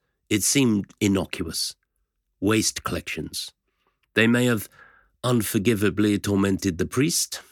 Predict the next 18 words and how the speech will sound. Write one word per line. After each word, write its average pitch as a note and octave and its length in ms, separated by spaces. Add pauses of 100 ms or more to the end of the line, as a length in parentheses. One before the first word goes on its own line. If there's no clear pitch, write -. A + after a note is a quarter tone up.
(300)
who F#2+ 180
had F#2 240
been F#2 240
one F#2+ 120
of E2+ 120
the F#2 100
main F2+ 260
people F#2+ 380
complaining G#2 560
about F#2 300
the F#2 180
impact G#2+ 600 (600)
of F2 200
the G2 140
English B2 480
on F#2+ 140
that E2+ 160
village. B2 540